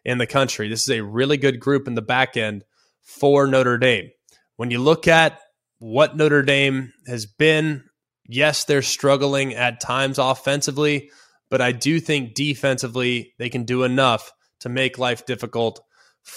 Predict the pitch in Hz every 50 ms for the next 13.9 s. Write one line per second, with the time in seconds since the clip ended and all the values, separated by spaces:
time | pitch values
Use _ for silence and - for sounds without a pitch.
0 | - - - 147 143 139 139 135 - 127 135 120 110 135 131 131 127 127 120 117
1 | 120 120 117 - - 135 131 123 110 104 92 - - - - _ _ _ 160 -
2 | _ _ _ - 120 131 123 - 143 135 123 120 123 139 143 139 139 135 131 127
3 | 127 147 190 208 185 147 147 180 185 170 - - 175 165 165 165 160 - - 123
4 | 123 - 139 131 - 147 139 139 - 147 135 143 139 143 139 - 151 139 - 131
5 | 127 127 117 127 123 123 117 110 - _ _ - - _ _ _ - 123 120 113
6 | - - - 160 165 175 196 190 160 - 165 165 165 156 - - 147 131 - -
7 | 143 139 147 151 143 139 143 143 135 156 143 139 131 120 123 123 123 120 123 120
8 | 113 - 127 135 131 123 - - 131 117 - 120 139 127 - - - 110 - -
9 | 139 139 131 - - - - 117 107 110 113 113 127 143 147 - - - 147 139
10 | 120 110 101 107 110 110 110 110 113 120 131 135 135 135 139 147 147 - - -
11 | 156 143 127 - 123 107 104 - - _ _ _ _ _ _ _ - 113 117 117
12 | 123 123 113 - - 131 117 117 123 123 123 127 123 117 _ _ _ _ _ _
13 | _ - 110 107 107 127 131 - 143 123 120 - - 139 127 123 123 113